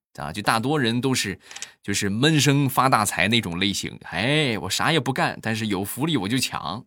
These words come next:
哎，你们谁也抢不过我。<laughs> 那还是建议大家啊，这个，呃，积极踊跃的评论，评论完了之后，咱们再那个啥，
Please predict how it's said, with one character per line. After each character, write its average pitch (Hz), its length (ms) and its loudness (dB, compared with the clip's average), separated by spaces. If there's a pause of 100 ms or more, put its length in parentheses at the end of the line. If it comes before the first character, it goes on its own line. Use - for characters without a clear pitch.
(100)
哎， 180 360 -2
你 101 140 -4
们 120 100 -2
谁 143 140 0
也 190 100 2
抢 92 240 0
不 170 80 -6
过 117 180 2
我。 104 420 -2
<laughs> - 40 -16
那 - 1400 0
还 123 220 2
是 190 80 4
建 165 180 4
议 139 60 0
大 113 160 2
家 110 120 2
啊， 87 300 0
这 90 140 -10
个， 85 200 -8 (540)
呃， - 80 -8
积 180 260 4
极 127 240 4
踊 82 140 -2
跃 123 140 2
的 104 80 -2
评 - 260 -6
论， 196 380 2
评 - 180 -4
论 190 240 2
完 92 180 0
了 180 120 0
之 113 180 -2
后， 104 180 -4
咱 78 200 -6
们 101 80 -6
再 95 140 -2
那 87 120 -6
个 76 80 -12
啥， - 300 -10